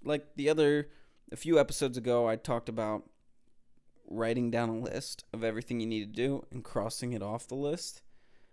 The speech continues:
Uh, and do that every day, and it makes you feel more accomplished, and it will motivate you to keep going, to cross stuff off that list, because there's just, there's just something about crossing something off a list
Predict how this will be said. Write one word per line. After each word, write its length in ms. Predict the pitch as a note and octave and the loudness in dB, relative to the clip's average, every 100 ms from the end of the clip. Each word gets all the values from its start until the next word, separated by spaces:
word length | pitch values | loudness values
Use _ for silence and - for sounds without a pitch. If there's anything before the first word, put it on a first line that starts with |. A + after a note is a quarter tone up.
| - - _ - | -20 -20 _ -8
Uh, 140 | A2 - | -8 -6
and 140 | A#2+ | -6
do 120 | G#2+ C3 | -2 2
that 180 | C#3 | 4
every 280 | - C3+ B2+ | 4 2 0
day, 400 | G#2 A2 B2+ G#2+ | 0 2 4 2
and 80 | F2+ | -4
it 120 | G2 | -6
makes 280 | - B2 C3 | -2 -2 -2
you 80 | C3+ | -6
feel 220 | - B2 | -2 0
more 200 | A#2+ A2+ | 0 -2
accomplished, 720 | G2 - C#3+ D3 C3+ G#2 - | -4 -4 -2 -2 -4 -8 -10
and 120 | G#2+ A#2 | -6 -4
it 80 | |
will 160 | G#2 A2 | -2 -2
motivate 580 | A2 A#2 B2 A#2+ A#2 F2 | -2 -2 -2 0 0 2
you 320 | G#2 G#2+ G#2+ - - - _ | 0 0 -2 -10 -20 -20 _
to 100 | - | -12
keep 280 | G#2+ B2 G2 | -4 -4 2
going, 320 | A#2+ C3+ B2 | 2 4 2
to 60 | G#2+ | 2
cross 380 | - B2+ B2+ - | 8 8 8 -2
stuff 340 | - A#2+ - | -2 -4 -2
off 180 | A#2+ - | -4 -2
that 160 | G2+ | -6
list, 320 | G#2+ E3+ - - | -2 -4 -4 -10
because 320 | B2 C3 A#2 | -4 -4 -2
there's 160 | B2 | -6
just, 340 | - E3+ - - - - - _ _ _ _ _ - - | -4 -6 -8 -10 -20 -20 -20 _ _ _ _ _ -20 -4
there's 200 | B2 A#2+ | -4 -2
just 300 | F3 D#3+ - | -2 0 2
something 600 | F3 G3 - F3+ C#3 B2 | 2 0 2 2 4 0
about 360 | - E3+ B2+ A2 | -2 2 2 2
crossing 560 | - D#3+ D#3 - D3+ C#3 | 2 4 4 2 0 0
something 440 | - D#3 D3 B2 | 0 0 0 -2
off 300 | G2+ C#3+ - | 0 -2 0
a 40 | |
list 580 | A2 A#2+ E3 C3 - - | -2 0 0 0 -6 -8